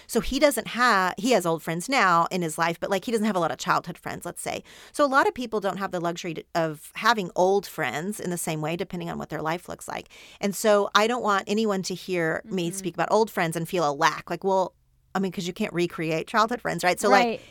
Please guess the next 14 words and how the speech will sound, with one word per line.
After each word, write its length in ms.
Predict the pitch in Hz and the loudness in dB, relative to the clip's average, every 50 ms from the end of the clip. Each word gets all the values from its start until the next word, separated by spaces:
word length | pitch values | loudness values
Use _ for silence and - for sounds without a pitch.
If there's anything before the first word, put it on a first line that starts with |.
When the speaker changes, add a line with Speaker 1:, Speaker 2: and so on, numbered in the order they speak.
| - - - - - - _ | -20 -20 -20 -20 -20 -12 _
Speaker 1:
you 140 | - 269 247 | 0 0 2
can't 300 | - 320 294 277 220 214 | 6 6 6 6 6 4
think, 260 | 233 214 208 - - - - | 2 2 2 -2 -6 2 6
"I'm 240 | - 208 202 202 202 | 10 10 10 10 8
never 220 | 214 214 196 214 | 6 6 4 4
gonna 180 | 196 190 185 180 | 2 0 0 -2
have 260 | 196 214 226 214 - | 0 0 0 0 0
that." 220 | - 165 71 - - _ _ | 0 0 0 0 -2 _ _
No, 180 | 214 220 254 254 | 0 2 2 4
no. 280 | 226 175 147 139 156 - _ _ - | 2 2 0 0 -2 -6 _ _ 6
Old 300 | 226 240 277 330 339 - | 6 6 6 6 2 0
friends 580 | - - 190 156 143 139 151 196 226 - - - _ _ | -4 -6 -6 -4 -4 -4 -4 -4 -6 -6 -8 -10 _ _
are 80 | 202 196 | 2 2
just 320 | 175 - 190 180 - - | 2 0 -4 -6 -6 -8